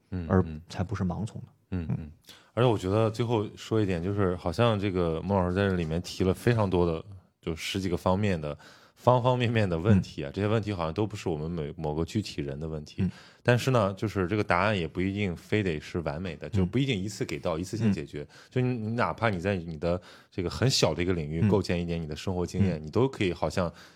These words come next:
Speaker 1: 至少你在面临这个系统性的难题的时候，
Speaker 2: 是的。
Speaker 1: 有一点信心。
Speaker 2: 就是要抵-，要有，就是我们今天特别流行一个词叫不确定性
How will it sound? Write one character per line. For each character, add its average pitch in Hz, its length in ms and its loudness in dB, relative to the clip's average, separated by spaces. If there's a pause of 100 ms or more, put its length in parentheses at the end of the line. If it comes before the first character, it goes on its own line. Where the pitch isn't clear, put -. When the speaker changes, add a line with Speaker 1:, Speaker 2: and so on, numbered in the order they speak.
(340)
Speaker 1:
至 160 100 2
少 147 160 6
你 101 80 -2
在 120 160 4
面 127 220 2
临 117 100 0
这 110 100 2
个 104 300 2
系 - 220 0
统 101 160 -2
性 113 140 2
的 95 120 2
难 92 80 4
题 - 180 4
的 135 80 6
时 90 80 0
候， 110 200 2
Speaker 2:
是 95 40 -2
的。 95 60 0
Speaker 1:
有 80 100 0
一 101 60 -2
点 104 340 -2
信 131 220 -2
心。 113 260 -4 (220)
Speaker 2:
就 175 140 2
是 156 160 6
要 160 280 8
抵-， 107 520 -4 (100)
要 151 240 4
有， 98 260 0 (640)
就 - 140 -8
是 147 100 -4 (340)
我 123 160 6
们 147 140 6
今 185 100 4
天 185 120 6
特 185 120 0
别 151 80 4
流 139 100 4
行 139 40 2
一 139 40 0
个 131 60 0
词 - 60 -6
叫 120 120 4
不 101 140 -4
确 120 140 -2
定 107 140 -2
性 110 120 -4